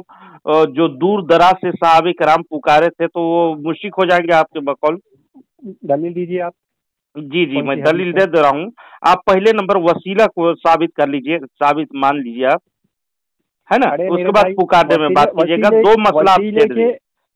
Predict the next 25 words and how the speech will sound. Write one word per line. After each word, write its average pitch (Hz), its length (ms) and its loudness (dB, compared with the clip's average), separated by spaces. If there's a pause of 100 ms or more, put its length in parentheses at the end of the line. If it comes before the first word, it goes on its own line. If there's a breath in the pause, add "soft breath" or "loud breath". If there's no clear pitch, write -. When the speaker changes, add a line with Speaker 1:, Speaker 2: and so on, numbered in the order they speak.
(320)
Speaker 2:
वसीले 180 420 -4
के 185 100 -6
इनकार 180 240 -4
हम 151 180 -8
भी 170 100 -8
नहीं 160 300 -10
करते 143 340 -10
हैं। 170 480 -8 (180)
Speaker 1:
हम्म। 135 180 -8
Speaker 2:
वसीला 147 340 -10
साबित 135 520 -8
है, 160 440 -8
नेक 147 220 -10
लोगों 139 400 -10
से 170 400 -8
नबी 147 280 -8
अक-, 147 220 -12
अ, 131 200 -4
साहबी 131 380 -8
रसूल 139 320 -10
ने 175 360 -12
दुआ 135 320 -6
की, 180 400 -16
जरिया 143 320 -4
बनाया। 139 500 -6